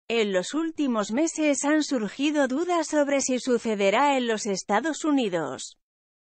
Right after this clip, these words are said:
el Reino Unido o incluso en absoluto. Algunos informes sugieren que el duque y la duquesa de Sussex están interesados en que Lilibet sea bautizado en el Reino Unido, pero la pandemia de coronavirus ha dificultado los viajes internacionales.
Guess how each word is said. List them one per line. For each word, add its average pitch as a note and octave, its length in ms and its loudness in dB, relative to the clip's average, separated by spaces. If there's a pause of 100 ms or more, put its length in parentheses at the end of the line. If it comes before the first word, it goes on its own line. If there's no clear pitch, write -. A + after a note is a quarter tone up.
(240)
el G#3 300 2
Reino C#4 440 2
Unido C4+ 520 0
o B3 100 4
incluso B3+ 600 0
en C#4+ 140 4
absoluto. A#3+ 400 2 (220)
Algunos G#3+ 680 2
informes B3 760 0
sugieren C4+ 500 0
que C4 220 2
el F#3 180 -2
duque C#4+ 460 2
y B3 80 2
la G#3+ 180 2
duquesa B3+ 600 0
de A3 120 2
Sussex C#4 540 -2
están C4+ 440 0
interesados A#3+ 960 2
en A3 200 0
que A3 160 0
Lilibet G#3+ 480 2
sea D4+ 380 0
bautizado B3+ 800 2
en C4+ 100 4
el B3+ 160 2
Reino E4 460 2
Unido, G3+ 680 4
pero A#3+ 320 6
la A3+ 140 2
pandemia A#3 720 2
de A#3+ 160 2
coronavirus A3 840 0
ha A#3+ 100 2
dificultado A3 840 2
los G3 180 0
viajes D4+ 560 -2
internacionales. A#3 1500 0